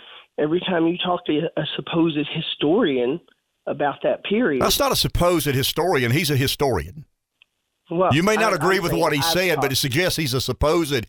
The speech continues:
Speaker 2: historian is just inaccurate.
Speaker 1: Okay, well, let me put it this way. The historians are taught things that don't add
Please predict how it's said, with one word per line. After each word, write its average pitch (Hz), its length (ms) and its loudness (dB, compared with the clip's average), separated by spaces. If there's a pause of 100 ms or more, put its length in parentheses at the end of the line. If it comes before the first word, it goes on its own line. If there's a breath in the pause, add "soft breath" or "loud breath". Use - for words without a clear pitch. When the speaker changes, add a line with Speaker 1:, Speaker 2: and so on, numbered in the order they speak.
(160 loud breath)
Speaker 2:
historian 120 760 2 (200 soft breath)
is 123 120 0
just 147 160 0
inaccurate. 135 720 -4 (1000 soft breath)
Speaker 1:
Okay, 180 320 2
well, 170 200 4
let 190 120 4
me 170 200 2
put 160 120 -2
it 156 140 -8
this 165 140 -2 (100)
way. - 160 -4 (760)
The 175 100 2
historians 175 1080 0 (580)
are 160 160 0 (180)
taught 170 380 0
things 151 360 0
that 143 380 -2
don't 143 360 0 (120)
add 127 300 -2